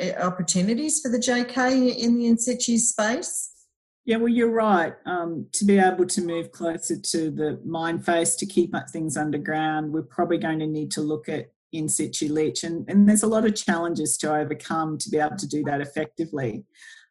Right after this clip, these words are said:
Speaker 2: Interestingly, we're looking at some exciting new chemistries and working with other collaborators out at the University of Queensland,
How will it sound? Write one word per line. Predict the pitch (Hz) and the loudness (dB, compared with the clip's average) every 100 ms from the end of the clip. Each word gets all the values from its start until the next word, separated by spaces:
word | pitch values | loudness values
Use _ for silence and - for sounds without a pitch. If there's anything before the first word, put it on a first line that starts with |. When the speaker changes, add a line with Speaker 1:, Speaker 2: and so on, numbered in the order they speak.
| _ - | _ 6
Speaker 2:
Interestingly, | 208 247 - 240 220 214 | 6 6 2 2 4 6
we're | 202 175 | 8 6
looking | 170 - 175 156 | 4 0 -2 -2
at | - | -4
some | 175 | -4
exciting | 151 - 165 160 160 | -2 -2 0 0 -2
new | 160 151 | -4 -2
chemistries | - 180 196 - 190 180 165 | 0 2 2 4 6 6 4
and | 156 | -2
working | 160 - 165 160 | -4 -4 -6 -2
with | 156 151 - _ _ _ _ | -2 -2 -6 _ _ _ _
other | 170 170 | 2 2
collaborators | 170 170 165 170 175 359 185 175 | 0 2 4 4 4 4 4 4
out | 160 156 | 2 0
at | 151 - _ 160 | 0 -8 _ -4
the | |
University | 156 160 151 156 - 156 | -2 -2 -2 0 0 0
of | 151 | -2
Queensland, | - 175 175 185 165 160 156 | -4 -4 0 0 0 0 -2